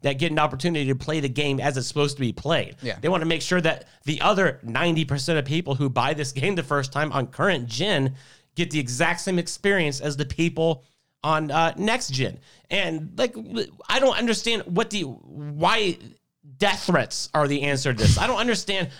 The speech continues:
Speaker 1: why anger is the answer to
Speaker 2: And
Speaker 1: this.
Speaker 2: malice and
Speaker 1: Th-, this
Speaker 2: hatred.
Speaker 1: is, this is what we want from a company.
Speaker 2: Yeah.
Speaker 1: We want them to do good things. We
Speaker 2: Right.
Speaker 1: don't want, we don't want a shitty product to come out.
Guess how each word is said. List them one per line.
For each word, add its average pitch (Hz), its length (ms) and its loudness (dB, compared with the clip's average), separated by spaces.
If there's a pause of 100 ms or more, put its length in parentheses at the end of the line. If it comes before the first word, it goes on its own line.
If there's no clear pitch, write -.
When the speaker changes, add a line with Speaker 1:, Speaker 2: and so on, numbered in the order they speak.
(200)
Speaker 1:
why 190 260 -2
anger 180 580 4 (220)
is 190 160 4
the - 200 0
answer 226 380 2
to 190 60 4
Speaker 2:
And 135 80 2
Speaker 1:
this. 160 120 6
Speaker 2:
malice 190 340 4
and 220 100 4
Speaker 1:
Th-, - 60 2 (120)
this 285 80 6
Speaker 2:
hatred. 214 180 8
Speaker 1:
is, - 100 -6 (180)
this 320 180 0
is 247 160 -2
what 214 220 0
we 262 160 2
want 202 320 4
from 240 160 2
a 175 60 4
company. 160 420 2
Speaker 2:
Yeah. 180 180 4
Speaker 1:
We 202 60 2
want 247 200 4
them 233 120 0
to 190 80 2
do 190 180 2
good 180 240 2
things. 175 240 0
We 160 80 2
Speaker 2:
Right. 214 100 8
Speaker 1:
don't 220 140 4
want, 214 200 0
we 202 120 -4
don't 226 260 0
want 247 140 2
a 226 40 2
shitty 294 320 0
product 285 360 2
to 208 80 -6
come 185 220 -2
out. 127 280 0